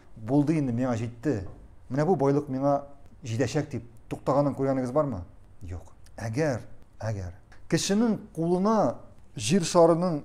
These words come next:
яртысын әп килеп бирсәләр иде бер кулына, ул аның белән тынычланыр идеме? Юк. Шунда ук ул икенче кулына җир шарының икенче яртысын сорар иде.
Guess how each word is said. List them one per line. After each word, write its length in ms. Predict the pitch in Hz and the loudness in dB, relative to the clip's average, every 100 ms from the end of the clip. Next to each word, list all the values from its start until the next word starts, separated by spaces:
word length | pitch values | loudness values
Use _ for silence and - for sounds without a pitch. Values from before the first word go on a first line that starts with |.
| - | 2
яртысын 580 | 135 143 - 151 165 - 143 | 4 6 4 -2 -2 -4 -6
әп 120 | - | -4
килеп 180 | 151 147 120 | -2 0 -2
бирсәләр 360 | 120 202 220 | -2 -2 -2
иде 120 | 156 | -2
бер 120 | 131 98 | -6 -6
кулына, 340 | 139 131 104 92 - - - - | -4 -4 -6 -8 -14 -20 -14 -4
ул 180 | 139 135 | 2 4
аның 160 | 143 135 | 4 2
белән 180 | 135 131 | 0 -2
тынычланыр 480 | 135 - 151 190 156 | -6 -4 -6 -6 -8
идеме? 280 | 110 90 - - - - | -8 -10 -14 -20 -20 -14
Юк. 220 | 104 90 - - - | -12 -12 -16 -20 -18
Шунда 480 | - 160 180 175 233 | -8 -2 2 6 8
ук 220 | 226 226 - | 8 6 0
ул 220 | 214 220 185 196 | -4 -4 -6 -6
икенче 380 | 208 - 220 | -4 -4 -4
кулына 580 | 208 185 190 190 202 190 - - - - | -4 0 0 2 0 -2 -8 -20 -20 -12
җир 260 | 107 151 | 0 2
шарының 440 | 151 147 139 143 143 - - - 135 | 2 0 0 -2 -6 -12 -20 -14 -12
икенче 420 | 117 123 113 113 | -8 -8 -8 -6
яртысын 400 | 107 - - 92 | -8 -10 -14 -12
сорар 300 | 107 95 95 | -10 -10 -10
иде. 160 | 85 | -12